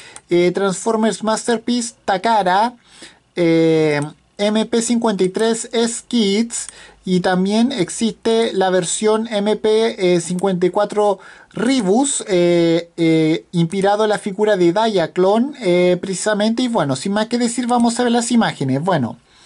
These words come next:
acá podemos ver a este S-Kids, eh, en su modo robot haciendo una pose, eh, se puede ver que está arrodillado y co-, y armado también.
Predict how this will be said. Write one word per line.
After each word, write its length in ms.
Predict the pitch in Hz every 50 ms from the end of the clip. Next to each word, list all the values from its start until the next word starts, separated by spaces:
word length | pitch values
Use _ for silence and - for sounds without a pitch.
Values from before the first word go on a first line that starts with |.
| - - - - - - - - - - - -
acá 340 | - 180 175 220 233 247 240
podemos 260 | 254 254 247 240 240
ver 160 | 240 240 240
a 60 | 247 233
este 540 | 220 - - - 214 220 226 240 240 240
S-Kids, 580 | 233 233 - - - 208 233 262 - - - - -
eh, 460 | 220 190 185 180 180 180 175 180 - 214
en 140 | 180 175 170
su 160 | - - 196
modo 260 | 196 208 208 220 214
robot 400 | 202 202 180 190 208 226 226 233
haciendo 400 | 202 180 - - 214 202 208 208
una 220 | 202 196 180 180
pose, 360 | - 208 214 208 - - - 226 226 233 240 214
eh, 540 | 190 180 180 175 175 170 170 170 175 175 - 170 175 - _ _ _ _ - 277 170
se 180 | - - 185
puede 220 | 175 - 214 208 208
ver 180 | 202 220 214
que 80 | - 196
está 380 | 185 185 - 208 196 196 202 202
arrodillado 960 | - 190 170 170 180 175 165 175 170 165 190 196 202 214 214 226 240 240 247
y 240 | 233 190 180 180 175
co-, 260 | - 190 180 175 -
y 220 | - 175 170 170 170
armado 560 | 165 165 175 202 226 233 214 180 165 170 170
también. 680 | 180 175 175 175 180 180 175 175 190 214 254 277